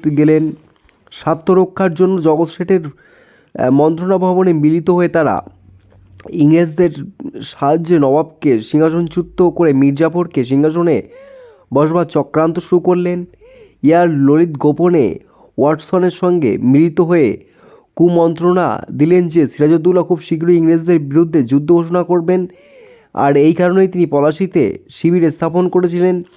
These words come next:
ক্লাইভ এরপর তার সেনাবাহিনী অর্ধেক লুকিয়ে রেখে বাকিদের নিয়ে কলকাতায় পৌঁছালেন আর নবাবকে পত্র লিখলেন, "আমরা সেনাদল উঠিয়ে আনলাম আর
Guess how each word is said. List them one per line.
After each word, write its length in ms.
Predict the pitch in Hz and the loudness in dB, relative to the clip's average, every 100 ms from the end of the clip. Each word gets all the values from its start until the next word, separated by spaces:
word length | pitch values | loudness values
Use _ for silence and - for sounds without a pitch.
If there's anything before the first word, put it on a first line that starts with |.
| - - - _ | -20 -20 -20 _
ক্লাইভ 480 | - 160 185 190 - | 0 2 2 0 -6
এরপর 400 | - 165 170 185 | -4 -4 0 -2
তার 260 | 185 175 127 | -2 -2 -2
সেনাবাহিনী 720 | - 147 156 175 180 185 156 | -2 -2 0 -2 -2 0 0
অর্ধেক 460 | - 107 147 180 160 | 0 -4 -2 -2 0
লুকিয়ে 400 | 160 151 185 180 | 0 0 0 2
রেখে 240 | 175 175 | 2 0
বাকিদের 420 | 143 127 165 175 | 0 -2 -2 -2
নিয়ে 160 | 180 175 | 0 0
কলকাতায় 420 | 170 147 151 170 | 0 -2 -2 -2
পৌঁছালেন 520 | 160 160 170 175 175 175 - - - _ | -2 -4 -2 -2 -2 -6 -14 -20 -20 _
আর 140 | - 139 | -2 0
নবাবকে 400 | 147 160 165 185 | 2 2 -2 -4
পত্র 260 | 160 151 | -4 -4
লিখলেন, 280 | 175 165 139 | -2 0 2
"আমরা 280 | 107 139 165 | 0 -2 -2
সেনাদল 520 | 156 156 156 170 160 - - - - _ _ - | 0 0 2 2 0 -4 -12 -20 -20 _ _ 0
উঠিয়ে 320 | 156 180 180 | 2 2 2
আনলাম 300 | 170 165 156 | 2 0 0
আর 200 | 151 | 0